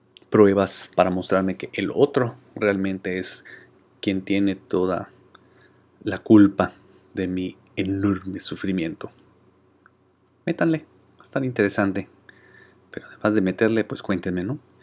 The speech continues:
Entonces, ya para terminar, para no hacer más largo este podcast, porque nadie me ha dicho que lo haga más largo, yo con mucho gusto nos podemos ir estirando tanto como quisieran.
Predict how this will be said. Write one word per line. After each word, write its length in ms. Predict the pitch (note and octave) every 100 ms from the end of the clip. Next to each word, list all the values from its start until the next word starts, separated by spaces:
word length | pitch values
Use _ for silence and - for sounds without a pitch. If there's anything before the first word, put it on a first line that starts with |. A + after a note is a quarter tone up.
| - - - - - - _ -
Entonces, 240 | - -
ya 100 | D3+
para 160 | E3 D#3+
terminar, 440 | C#3+ B2+ C3+ D#3+ -
para 100 | A2+
no 80 | G#2
hacer 160 | G#2 G#2+
más 240 | G#2+ G2+
largo 320 | F#2 F#2+ F#2+
este 220 | F2 -
podcast, 480 | - G#2 - C#3+ - - - -
porque 260 | - F2 -
nadie 240 | F#2 F#2+
me 60 | F#2
ha 40 |
dicho 200 | F#2 F2+
que 60 | -
lo 60 | E2
haga 120 | D#2+
más 180 | F#2+ -
largo, 280 | G2+ C#3 F#3 _ _ -
yo 140 | - F2+
con 140 | D#2
mucho 180 | F2+ G2
gusto 220 | F#2+ F2
nos 120 | C#2+
podemos 400 | - D#2 D#2 -
ir 200 | - - _ _ _ _ _ _ -
estirando 500 | G2+ - F#2 F#2 F2+
tanto 340 | F#2 F#2 E2
como 200 | - A2+
quisieran. 420 | - - A#2+ D#3